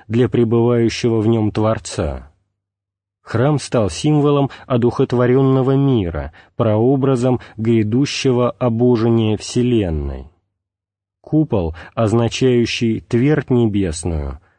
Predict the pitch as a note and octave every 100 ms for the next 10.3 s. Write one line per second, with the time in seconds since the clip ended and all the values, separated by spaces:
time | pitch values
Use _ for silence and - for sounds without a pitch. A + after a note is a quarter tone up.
0 | _ C#3 C3+ B2 A#2+ - A#2 G#2 G2+ G2
1 | A2+ C3 - A#2 A#2 - - - A#2+ C3+
2 | - A#2 - B2 C3 A#2 A#2 G#2+ B2 -
3 | A2 A2 - A2+ B2+ - _ - G#2+ A#2+
4 | B2+ B2+ A#2 G#2+ - A#2 G#2+ - G#2+ F#2+
5 | A#2+ C#3 B2+ A#2+ - _ _ _ - D#3
6 | D#3 C#3+ A#2+ - A#2 G2+ G#2+ A#2+ D3+ D3
7 | C#3 - A#2+ A#2+ A#2+ A#2+ C#3 C3+ C3 -
8 | C#3 C3+ - A#2+ F#2+ D#2 C#2+ C2+ C#2+ _
9 | _ _ _ _ _ _ _ _ G2 F#2+
10 | B2+ D3 -